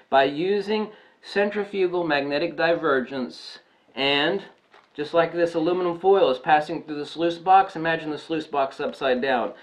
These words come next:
This is your gold. This aluminum foil acts exactly the same way as gold does. So you see this? We've got breaking here, and what this is gonna be incredibly important in is breaking the diamagnetic, low mass, powdered fine gold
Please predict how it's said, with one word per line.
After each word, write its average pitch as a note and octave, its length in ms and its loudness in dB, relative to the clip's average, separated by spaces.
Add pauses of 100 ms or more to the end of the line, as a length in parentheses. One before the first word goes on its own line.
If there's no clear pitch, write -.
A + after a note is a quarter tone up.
(140)
This C#3+ 180 -6
is D3+ 140 -6
your D3 80 -2
gold. B2 420 6 (200)
This D3 160 0
aluminum A3 380 4
foil A3+ 360 6
acts F#3 240 4
exactly G#3 640 8
the C4 100 0
same A3+ 440 4
way G3+ 400 6
as D#3+ 160 -2
gold G3+ 360 6
does. A2 380 4
So A#2 240 2 (240)
you - 80 -12
see A3+ 240 0
this? B3+ 400 2 (340)
We've G3+ 220 6
got F#3 260 8
breaking E3+ 500 6
here, G2+ 360 -6
and A#2 100 -4
what D3+ 140 0
this E3 160 -6
is D#3+ 80 -8
gonna E3 160 -2
be D#3+ 60 -4
incredibly E3+ 340 -4
important E3+ 480 -2
in B2+ 240 -4 (300)
is A#2+ 180 -2
breaking E3 540 0
the C#3+ 80 -6
diamagnetic, D3 960 0 (240)
low D#3 400 6
mass, F3 680 2
powdered F3 540 4
fine E3+ 420 0
gold C#3 420 4